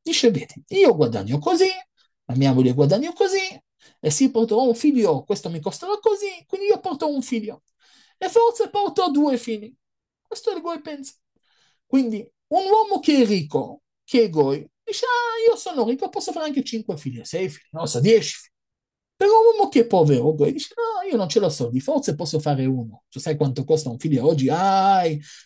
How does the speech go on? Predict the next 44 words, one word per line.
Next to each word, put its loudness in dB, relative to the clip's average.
la -6
scuola, 2
e 0
il -2
noto, -2
e -2
le -6
mo-, -4
maestri, -6
e -8
qui, -2
e -4
le -8
idee, -2
le -4
vacanze, -4
e -6
le -6
cose, -6
e -4
il -6
campeggio, -4
ah, -6
eh, -
eh, -6
eh. -12
Sì? -10
Ha -8
detto 0
il 0
faraone, -4
"Tu -6
sai 0
perché 0
gli 6
ebrei 4
fanno 0
così 2
tanti 0
figli?" -2
Perché -2
loro -2
sono -4
ricchi, -8